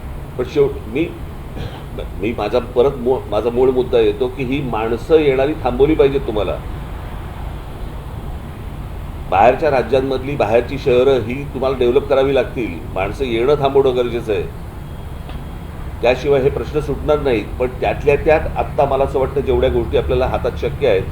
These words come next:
तेवढ्या तर गोष्टी केल्या पाहिजेत. मग मी दरवेळेला सांगत असतो की बाबा, चार प्रकारच्या जमिनी आहेत. एक आहे मुंबई महानगरपालिकेची, एक आहे राज्य सरकारची, एक आहे केंद्र सरकारची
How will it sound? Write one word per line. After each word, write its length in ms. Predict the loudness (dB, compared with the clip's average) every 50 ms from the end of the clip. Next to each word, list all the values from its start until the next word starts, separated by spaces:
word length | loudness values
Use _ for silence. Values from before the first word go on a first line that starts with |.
| -4 -4 -4 -4 -2 2
तेवढ्या 220 | 4 4 6 6 6
तर 60 | 4
गोष्टी 260 | 4 4 2 0 0
केल्या 240 | 0 2 2 4 4
पाहिजेत. 260 | 4 4 2 2 -2 -2 -4 -4 -4 -4 -4 -4 -4 -4 -4 -6 -6 -6 -4 -4 -4 -4 -4 -4 -6 -6 -6 -6 -6 -6 -6 -6 -6 -6 -6 -4 -4 -4 -4 -4 -4 -4 -4 -6 -6 -6 -6 -6 -6 -8 -8 -4 4 4
मग 100 | 6 6
मी 60 | 6
दरवेळेला 380 | 6 4 6 8 8 8 8 6
सांगत 300 | 4 4 4 4 4 4
असतो 220 | 2 0 -2 -2
की 140 | -2 0 0
बाबा, 240 | 2 2 4 2 2 0 0 2
चार 160 | 2 2 4
प्रकारच्या 420 | 2 2 2 2 2 2 2 2 0
जमिनी 320 | 2 2 0 0 0 -2
आहेत. 120 | -2 -4 -8 -10 -10 -10 -10 -8 -8 -8 -8 -8 -8 -8 -10 -10 -10 -10 -10 -10 -10 -10 -10 -10 -8 -8 -8 -8 -8 -8 -8 -10 -10 -10 -10 -10 -10 -10 -10 -10 -10 -10 -10 -10 -10 -10 -10 -10 -10 -10 -4 -2
एक 140 | 0 2 4
आहे 100 | 4 4
मुंबई 280 | 4 4 4 6 6 6
महानगरपालिकेची, 1120 | 6 4 4 4 4 4 2 2 2 0 0 0 -2 -4 -6 -6 -8 -10 -10 -8 -6 -4 0
एक 100 | 2 4
आहे 160 | 4 4 4
राज्य 280 | 4 2 4 2 2
सरकारची, 640 | 2 2 0 0 0 -2 -2 -2 -4 -6 -2 -2 0
एक 100 | 0 2
आहे 100 | 0 0
केंद्र 320 | 0 0 0 2 2 2
सरकारची 520 | 2 2 2 2 0 -2 -2 -2 -4 -8